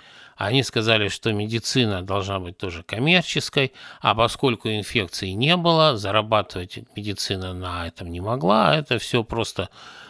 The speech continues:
упразднили, потому что, ну, лишние затраты на какую-то медицину. Ну, а теперь вдруг эпидемия, проблемы возникают. И понятно, да, была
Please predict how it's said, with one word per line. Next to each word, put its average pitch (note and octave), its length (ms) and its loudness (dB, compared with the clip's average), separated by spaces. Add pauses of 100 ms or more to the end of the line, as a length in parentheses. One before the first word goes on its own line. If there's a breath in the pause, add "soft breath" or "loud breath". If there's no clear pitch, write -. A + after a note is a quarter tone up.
(160 loud breath)
упразднили, C3 920 2
потому G2 220 -6
что, G#2 140 -4
ну, A#2 120 2
лишние B2 440 2
затраты B2 720 2
на G2 140 -4
какую-то - 480 -6
медицину. A2+ 800 -2 (560 soft breath)
Ну, G#2+ 140 -2
а G2+ 120 0
теперь C#3+ 360 2
вдруг B2 280 -2
эпидемия, C3 800 2
проблемы A#2+ 640 0
возникают. F2 640 -10 (460 loud breath)
И F#2+ 160 -4
понятно, A#2+ 640 0
да, F#2+ 140 -6 (200)
была G#2 500 -4